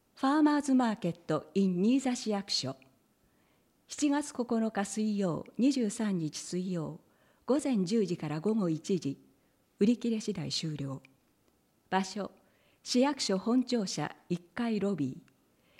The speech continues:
内容、市内の農業団体による新鮮野菜、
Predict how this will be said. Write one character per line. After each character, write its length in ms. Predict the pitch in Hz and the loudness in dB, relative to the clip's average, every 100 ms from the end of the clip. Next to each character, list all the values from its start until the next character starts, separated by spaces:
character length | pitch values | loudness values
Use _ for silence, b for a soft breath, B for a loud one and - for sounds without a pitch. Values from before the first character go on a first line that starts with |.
| b b | b b
内 280 | 196 208 208 | 0 2 2
容、 360 | 196 170 180 190 _ b b b b - | 0 -2 -4 -10 _ b b b b -6
市 200 | - 294 | 2 2
内 180 | 285 202 | 2 0
の 100 | 180 | 2
農 220 | 208 262 | 2 2
業 200 | 262 247 | 2 2
団 220 | 240 220 | 0 0
体 220 | 175 160 | 0 -2
に 100 | 151 | 0
よ 140 | 151 147 | -2 -2
る 220 | 151 - | -2 -4
新 280 | - 247 269 | 0 2 2
鮮 320 | 269 247 220 | 2 0 0
野 100 | 214 | -2
菜、 300 | 226 160 - | -4 -8 -8